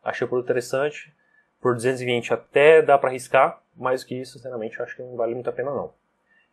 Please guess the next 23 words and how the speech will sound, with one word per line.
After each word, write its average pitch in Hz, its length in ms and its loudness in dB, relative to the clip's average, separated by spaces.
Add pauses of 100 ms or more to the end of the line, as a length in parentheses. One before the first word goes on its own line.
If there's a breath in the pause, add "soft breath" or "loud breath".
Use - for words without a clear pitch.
(120)
Beleza? 185 400 4 (400 soft breath)
Na 143 120 2
descrição 165 420 4
vai 143 140 8
ter 151 240 2
o 143 100 0
link, 131 640 -4
eh, 117 220 4
da 123 80 2
promoção 135 340 0
que - 60 -10
tá 123 60 -2
rolando 117 240 6
no 113 40 -4
canal, 120 480 4 (140)
pra 113 100 -10
quem 113 80 -8
quiser 107 140 0
aproveitar. 110 640 0 (500)
Vai 120 200 6
ter 135 120 -2
o 131 80 2
link 120 480 -4